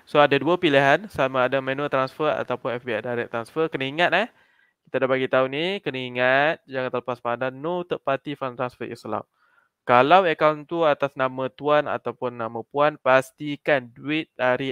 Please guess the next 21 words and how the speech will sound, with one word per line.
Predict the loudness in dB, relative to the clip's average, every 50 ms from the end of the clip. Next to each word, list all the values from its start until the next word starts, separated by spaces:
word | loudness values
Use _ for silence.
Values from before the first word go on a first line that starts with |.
| -4
akaun | -6 -8 -4 -4 -4 -4 -4
bank | -6 -4 -2 -2 -2 -2
yang | -4 -4 -4
sama, | -6 -6 -4 -4 -4 -4 -4 -6 -6 -6
bermaksud | -6 -8 -6 -4 -6 -6 -6 -6 -8 -2
dari | -2 0 0 0
akaun | -2 -2 -2 -4 -4
sendirilah. | -4 -6 -6 -6 -4 -4 -2 0 0 -2 -2 -2 _ _ _ _ _ _ _ _ _ _ _ 2
Janganlah | 6 6 6 6 2 0 0 0 -2
pula | -2 0 0 0
dari | 0 0 -2 -2 -2 -4
akaun | -2 0 -2 -2 0
company | -2 -4 -4 -4 -4 -10 -8 -6 -6 -6 -6 -6 -6 -6 -6 -6
ataupun | -6 -6 -6 -6 -8 _ -8 -8 -4 -4
dari | -4 -4 -4 -6 -10
akaun | _ -6 -4 -4 -4 -4
enterprise | -6 -4 -4 -4 -4 -4 _ -4 -2 0 2 2 2 0 -2 -4
ataupun | -8 -10 -6 -8 -10 -8 -8 -10 -6 -4
dari | -4 -4 -4 -8 -10 _ _ _ _
akaun | -10 -10 -8 -6 -6 -4 0
adik, | 0 -2 -2 -2 -4 -2 -2 -2 -2 -4